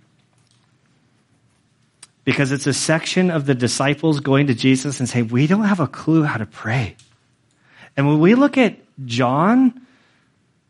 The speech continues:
his disciples, they seem to know how to pray. Can you teach us how to pray? Look what it says in Luke eleven, verse one. Now,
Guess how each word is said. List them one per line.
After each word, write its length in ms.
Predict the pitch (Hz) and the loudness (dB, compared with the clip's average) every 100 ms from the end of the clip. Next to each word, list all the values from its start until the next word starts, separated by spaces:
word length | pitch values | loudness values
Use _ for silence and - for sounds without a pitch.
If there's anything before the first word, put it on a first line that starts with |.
| _ _ _ _ | _ _ _ _
his 260 | - 285 | 2 2
disciples, 720 | 302 302 - 208 202 196 180 - | 2 -4 0 -2 2 2 2 2
they 160 | 190 | 2
seem 240 | 220 277 247 | 2 -2 0
to 80 | |
know 100 | 208 | 2
how 140 | 180 170 | 2 0
to 80 | 135 | 0
pray. 240 | 185 165 | 0 0
Can 160 | - 165 | 2 4
you 120 | 269 | 4
teach 280 | - 254 240 | 2 -2 -2
us 80 | |
how 100 | - | -2
to 80 | 139 | -4
pray? 400 | - 180 226 113 - _ _ _ _ _ _ _ _ _ _ _ _ _ _ _ _ _ - | -2 2 2 0 -10 _ _ _ _ _ _ _ _ _ _ _ _ _ _ _ _ _ -6
Look 80 | 135 | 0
what 80 | 175 | 0
it 60 | |
says 180 | 165 135 | 2 2
in 120 | 117 | 4
Luke 200 | 135 151 | 4 2
eleven, 300 | 165 139 139 | 2 2 2
verse 260 | 131 127 - | 2 0 2
one. 340 | 127 110 98 - _ _ _ _ _ _ | 2 2 0 -6 _ _ _ _ _ _
Now, 140 | 139 | -6